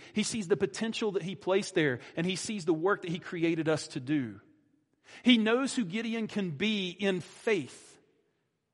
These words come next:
And so in faith and in light of that faith, he calls Gideon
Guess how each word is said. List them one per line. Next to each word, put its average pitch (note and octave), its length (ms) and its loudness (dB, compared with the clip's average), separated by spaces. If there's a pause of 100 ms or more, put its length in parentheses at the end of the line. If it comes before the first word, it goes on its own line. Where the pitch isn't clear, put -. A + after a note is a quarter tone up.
(480)
And D3+ 100 -6
so F#3+ 380 6
in G#3+ 240 2
faith A3 440 2
and F3+ 120 4
in F3 100 0
light G3 260 6
of G3 80 4
that E3 200 4
faith, D#3 260 2
he F#3 100 -6
calls G3 520 -2
Gideon D3+ 460 2